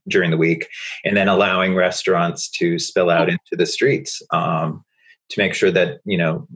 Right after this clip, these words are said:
people are exercising physical distance and en-,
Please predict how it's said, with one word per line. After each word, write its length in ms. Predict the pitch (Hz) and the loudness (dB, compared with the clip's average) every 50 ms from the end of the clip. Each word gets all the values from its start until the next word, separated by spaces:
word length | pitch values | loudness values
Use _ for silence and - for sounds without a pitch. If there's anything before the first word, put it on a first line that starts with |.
| - _ | -18 _
people 260 | - 98 - 90 95 | -8 -4 0 2 2
are 240 | 92 85 87 85 - - | 4 4 2 2 0 0
exercising 640 | 90 - - - 85 - 78 78 82 80 82 82 | -2 -4 -4 -8 -2 -2 0 0 0 0 -2 -2
physical 280 | - 90 82 82 92 92 | -2 -2 -2 0 0 2
distance 640 | - 165 170 165 - 156 143 139 143 - - - - _ _ - - - _ - | 2 2 2 2 2 0 0 0 0 -4 -8 -10 -14 _ _ -20 -20 -20 _ -6
and 460 | - 95 92 90 85 82 82 85 - - | -2 -2 0 0 0 0 0 0 0 0
en-, 240 | - 85 85 82 | 0 0 0 0